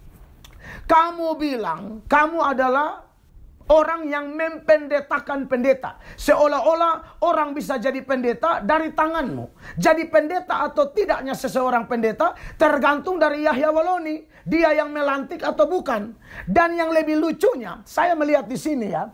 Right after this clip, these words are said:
bahwa ada kejanggalan di sini. Bahwa Anda mengatakan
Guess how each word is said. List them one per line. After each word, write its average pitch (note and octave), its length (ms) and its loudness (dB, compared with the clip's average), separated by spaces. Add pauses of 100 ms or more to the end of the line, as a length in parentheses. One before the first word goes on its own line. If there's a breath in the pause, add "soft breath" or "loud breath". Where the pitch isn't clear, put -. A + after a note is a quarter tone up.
(300 loud breath)
bahwa D#4 320 4
ada D#4+ 240 -2
kejanggalan C#4 720 -2
di G#3 120 -8
sini. F3+ 280 -6 (480 loud breath)
Bahwa D#4 400 4
Anda G4+ 320 2
mengatakan C4+ 760 -8